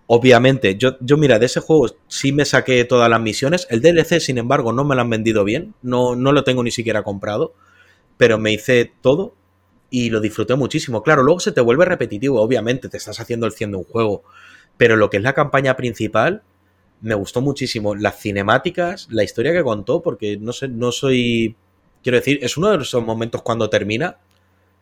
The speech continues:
también que me puse un, me puse de pie, dije, "Ostras,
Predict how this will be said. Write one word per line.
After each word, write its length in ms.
también 300
que 100
me 120
puse 220
un, 140
me 160
puse 240
de 100
pie, 180
dije, 360
"Ostras, 560